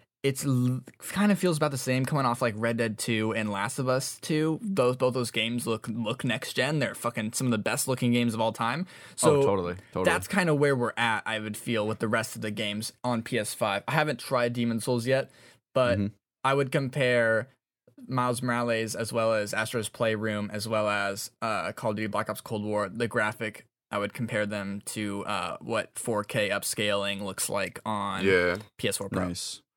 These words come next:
Speaker 2: Okay.
Speaker 3: I think that's also 'cause we're at that weird, uh, like, time slot where it's just a bridge between the generations.
Speaker 1: Exactly.
Speaker 3: So
Speaker 2: Right,
Speaker 3: as we
Speaker 2: right.
Speaker 3: get later on
Speaker 1: I'm sure
Speaker 3: into
Speaker 1: in
Speaker 3: the P S five.
Speaker 1: Yeah, I'm sure in five years when they have unlocked the eight K character, we'll be, uh,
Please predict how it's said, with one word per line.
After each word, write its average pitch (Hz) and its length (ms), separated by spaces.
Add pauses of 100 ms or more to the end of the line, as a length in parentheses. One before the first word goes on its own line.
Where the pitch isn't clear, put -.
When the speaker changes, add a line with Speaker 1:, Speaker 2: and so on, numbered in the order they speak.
Speaker 2:
Okay. 90 240 (200)
Speaker 3:
I 101 120
think 151 200
that's 151 180
also 120 280
'cause 104 160
we're 104 160
at 104 100
that 95 200
weird, 92 440
uh, 78 320 (140)
like, 80 260
time 90 320
slot 85 340
where 85 100
it's 82 100
just 85 140
a 85 60
bridge 87 400
between 87 460
the 90 80
generations. 92 600
Speaker 1:
Exactly. 110 340
Speaker 3:
So 80 180
Speaker 2:
Right, 90 120
Speaker 3:
as 107 260
we 113 60
Speaker 2:
right. 107 80
Speaker 3:
get 107 160
later 101 400
on 92 160
Speaker 1:
I'm 95 40
sure 92 140
Speaker 3:
into 139 60
Speaker 1:
in 127 40
Speaker 3:
the - 60
P - 180
S 82 120
five. 82 380
Speaker 1:
Yeah, 131 140
I'm 120 80
sure 151 120
in 127 60
five 127 260
years 117 220
when 113 120
they 110 80
have 104 100
unlocked 107 500
the 98 260
eight 110 220
K 104 360 (200)
character, 101 600
we'll 104 180
be, 87 240
uh, 80 180